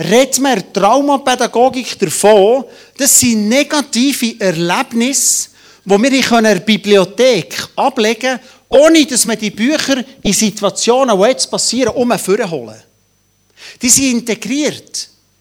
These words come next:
Niederlagen, die man hat integriert, vergeben, abgeschlossen, die Bibliothek ist,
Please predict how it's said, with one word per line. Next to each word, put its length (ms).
Niederlagen, 840
die 120
man 120
hat 220
integriert, 880
vergeben, 600
abgeschlossen, 840
die 60
Bibliothek 680
ist, 200